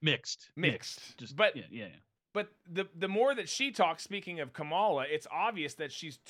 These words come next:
Speaker 2: totally unqualified to serve in, <laughs> frankly, any position in D C, let alone the V P role that she's in right now. I think most females see that and, and find her to just not be a legitimate option,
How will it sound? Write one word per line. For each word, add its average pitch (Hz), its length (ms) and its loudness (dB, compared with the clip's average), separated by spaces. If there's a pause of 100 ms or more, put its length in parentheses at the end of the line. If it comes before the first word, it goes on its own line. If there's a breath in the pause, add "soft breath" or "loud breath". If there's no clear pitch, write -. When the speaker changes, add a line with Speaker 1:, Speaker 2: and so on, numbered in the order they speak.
(160)
Speaker 2:
totally 185 560 2
unqualified 151 880 -2
to 151 100 -12
serve 202 280 0
in, 151 80 2 (220)
<laughs> 127 280 -14
frankly, 160 340 0
any 156 240 0
position 117 560 -6 (400)
in 135 180 -2
D 135 160 -4
C, 127 200 -6
let 143 180 0
alone 147 460 0 (680)
the 135 80 -10
V 151 200 -4
P 160 220 -8
role 135 240 -4
that 117 160 -10
she's 135 180 -8
in 135 180 -6
right 120 180 -6
now. 131 300 -6
I 113 100 -6
think 151 200 -8
most 143 260 -4
females 143 420 -6
see 139 180 -6
that 131 300 -2
and, 117 180 -12 (380)
and 117 540 -6 (640)
find 123 220 -6
her 127 100 -8
to 117 120 -14
just 127 220 -10
not 127 240 -6
be 131 160 -6
a 113 340 -8
legitimate 127 580 -6
option, 117 520 -8